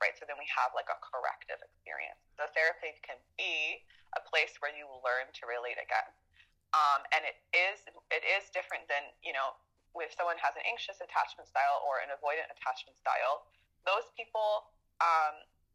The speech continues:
they grow up in an environment where they figured out methods that actually worked in order for them to, like, gain their parents' acceptance and love. So, you know, if, if that either means consistently reaching out, reaching out, reaching out, being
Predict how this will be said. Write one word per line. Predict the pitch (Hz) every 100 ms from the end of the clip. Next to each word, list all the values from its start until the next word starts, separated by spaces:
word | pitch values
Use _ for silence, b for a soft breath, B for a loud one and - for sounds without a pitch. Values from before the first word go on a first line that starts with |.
| - 170 _
they | 170 170 196 226
grow | 208
up | 185
in | 180
an | 156
environment | 151 139 139 165 165 - -
where | 135 131 127 131 - _ _ 160 160
they | 160 156 180
figured | - 170 156 147
out | 151
methods | 151 139 - 165 185
that | -
actually | - - 131 131 131 127
worked | 123 - - -
in | -
order | 113 123
for | 135
them | 113 -
to, | 120
like, | 80 - - -
gain | 127
their | 123 117
parents' | 120 113
acceptance | - - - - _
and | 110 120
love. | - - - _ _ b _
So, | - 165 143 - _ _
you | 180
know, | 165 120
if, | - 160 -
if | 165 - _ -
that | 139 -
either | 160 151 151
means | 131 127 -
consistently | - 151 - 165 - 190 - 185 185
reaching | 165 170 - 175
out, | 165 -
reaching | 170 -
out, | 156 151
reaching | - - 156
out, | 147 -
being | 139